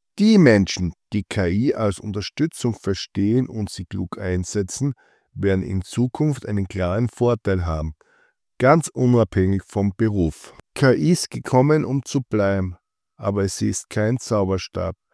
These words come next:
Sie kann dir helfen, Zeit zu sparen, klarer zu arbeiten, bessere Entscheidungen zu treffen, aber nur, wenn du verstehst,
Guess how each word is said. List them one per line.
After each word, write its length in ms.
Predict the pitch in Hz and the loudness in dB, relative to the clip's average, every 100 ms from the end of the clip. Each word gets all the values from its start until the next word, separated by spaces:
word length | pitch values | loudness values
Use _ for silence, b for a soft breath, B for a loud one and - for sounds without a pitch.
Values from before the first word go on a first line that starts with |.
| b b b | b b b
Sie 260 | _ - 151 | _ -4 -2
kann 280 | - 135 113 | 2 2 4
dir 140 | 107 | 2
helfen, 520 | 104 101 92 - 90 - _ _ | 2 0 -2 -6 -8 -8 _ _
Zeit 340 | - 95 85 - | -2 0 0 -2
zu 140 | 104 | -8
sparen, 500 | - 104 101 117 143 - _ _ _ | -6 -2 0 0 -2 -6 _ _ _
klarer 420 | 101 98 98 95 | 0 2 4 2
zu 200 | - 98 | -2 -6
arbeiten, 640 | 78 82 82 87 - - 127 - _ _ _ _ | -4 -2 -2 -4 -6 -6 -6 -6 _ _ _ _
bessere 460 | 139 156 131 110 90 | 2 4 2 4 2
Entscheidungen 720 | 85 - 87 80 85 90 92 | 0 -2 -2 -2 -2 -2 -4
zu 160 | - | -6
treffen, 520 | 95 98 95 - 139 143 _ _ _ | -6 -4 -4 -4 -6 -6 _ _ _
aber 320 | 107 92 90 | -4 -2 2
nur, 420 | 90 92 101 127 139 _ _ | 2 4 4 2 0 _ _
wenn 220 | 98 98 - | -2 -2 0
du 160 | 110 131 | -2 0
verstehst, 720 | 135 123 - 120 127 139 | -2 -4 -2 2 2 0